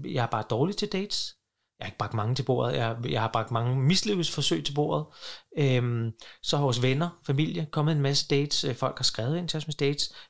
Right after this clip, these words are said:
Vi har også hentet nogen fra internettet. Og, øh, til det her afsnit, der har jeg været på Reddit. Øhm, jeg har en bruger derinde. Og jeg har simpelthen spurgt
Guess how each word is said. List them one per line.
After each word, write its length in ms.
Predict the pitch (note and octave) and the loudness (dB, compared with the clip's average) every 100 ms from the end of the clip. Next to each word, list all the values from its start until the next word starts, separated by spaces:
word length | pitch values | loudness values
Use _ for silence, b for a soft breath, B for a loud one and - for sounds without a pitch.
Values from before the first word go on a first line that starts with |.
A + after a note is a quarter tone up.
| - | -6
Vi 60 | |
har 40 | A2 | -2
også 180 | A#2 D3+ | 2 4
hentet 160 | C3+ | 4
nogen 220 | B2 C3 | 4 2
fra 220 | - A#2+ - | 0 -2 0
internettet. 500 | G3+ G#3 F#3 E3 D#3+ b b b - | 0 0 0 0 -2 b b b -4
Og, 280 | C#3 C3 C#3 | 2 2 2
øh, 80 | A#2+ | 2
til 120 | C#3+ | 2
det 80 | F3+ | 2
her 60 | D3 | 2
afsnit, 280 | D3 D#3+ | -2 -2
der 60 | D3+ | -2
har 80 | D3+ | 0
jeg 160 | B2 | 0
været 160 | G#2+ G2+ - | -2 -4 -4
på 140 | A2 | -6
Reddit. 460 | - G#2+ F#3+ B3 - - | -4 -2 -2 -2 -8 -4
Øhm, 600 | C3+ A2+ - - A2+ A2+ C#3+ C#4 B2 | -2 -2 -4 -6 -6 -8 -10 -12 -6
jeg 100 | A#2 | -4
har 80 | |
en 60 | A#2+ | -4
bruger 200 | G#2+ G#2 | -4 0
derinde. 300 | D3 F3+ D#3+ F3 | 0 2 0 -4
Og 300 | - - - | -12 -20 -4
jeg 60 | C#3+ | 0
har 20 | |
simpelthen 280 | D#3 D3+ - | 2 2 2
spurgt 280 | - - | 0 -2